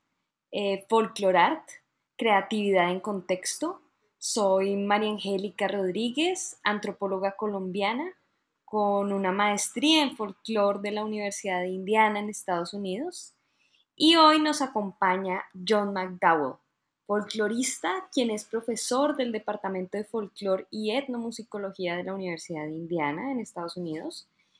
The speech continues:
y su trabajo investigativo se ha enfocado en diferentes países de Latinoamérica. Con John vamos a explora-, explorar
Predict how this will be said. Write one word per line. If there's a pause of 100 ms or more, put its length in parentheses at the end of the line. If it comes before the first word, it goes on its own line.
(200)
y
su
trabajo
investigativo
se
ha
enfocado
en
diferentes
países
de
Latinoamérica. (800)
Con
John
vamos
a
explora-,
explorar